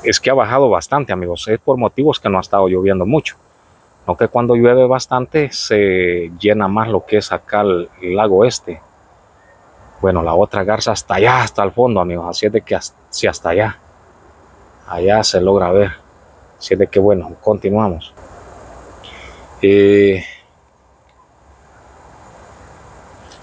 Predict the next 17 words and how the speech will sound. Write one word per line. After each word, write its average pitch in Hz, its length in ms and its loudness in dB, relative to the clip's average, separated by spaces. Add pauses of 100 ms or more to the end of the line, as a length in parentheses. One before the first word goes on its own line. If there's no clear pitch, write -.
(880)
bueno, 120 260 -2 (500)
vamos 127 320 2
a 127 40 2
dejar 117 240 2
mejor 123 280 0
por 117 200 0
acá, 113 160 0
amigos, 113 360 -2 (440)
porque 90 280 -10
ya 101 140 -2
vi 113 140 0
que 104 180 0
ya 107 120 4
tenemos 110 440 -2
por 95 160 0
acá 107 240 -2
unos 101 380 -4